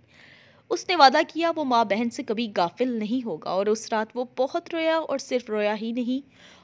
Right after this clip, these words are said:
और भी बहुत कुछ सोचकर उस पर अटल हो गया था। शरीना कॉलेज से वापसी पर हमजा को देखने चली आई थी, क्योंकि रात जब फाखरा हमजा के कमरे में थी तो उस वक्त बेला ने फ़ोन पर शरीना को रो रो कर हमजा की तबीयत का बताया था तो वो रह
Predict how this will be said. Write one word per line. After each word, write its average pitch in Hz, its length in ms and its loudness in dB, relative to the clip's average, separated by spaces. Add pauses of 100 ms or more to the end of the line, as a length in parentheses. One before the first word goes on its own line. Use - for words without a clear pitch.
(120)
और 247 220 8
भी 240 280 -4
बहुत 233 380 -2
कुछ - 400 -8 (100)
सोचकर 214 680 -6
उस - 160 -10
पर 226 200 -8 (100)
अटल 196 280 -6
हो 196 160 -8
गया 220 280 -6
था। - 240 -20 (1800)
शरीना 339 380 6
कॉलेज 311 360 4
से - 220 -4
वापसी 254 320 4
पर 277 120 -2
हमजा 247 240 -2
को 269 80 -2
देखने 233 300 2
चली 294 220 -2
आई 285 100 4
थी, 330 100 -2
क्योंकि 311 340 -4
रात 220 280 2
जब 226 120 -2
फाखरा 226 320 -2
हमजा 233 280 -4
के 247 120 -4
कमरे 233 260 -4
में 247 160 -2
थी 262 200 -8
तो 262 120 -4
उस - 280 -8
वक्त 202 140 -6
बेला 196 300 0
ने 226 140 -2
फ़ोन 302 280 -8
पर 240 120 -2
शरीना 220 400 -6
को 220 120 -6
रो 240 240 0
रो 226 160 0
कर 220 140 -6
हमजा 190 280 -8
की 196 140 -8
तबीयत 185 320 -4
का 226 100 -2
बताया 226 260 -4
था 294 100 -6
तो 302 120 -10
वो 294 80 -4
रह 269 180 -4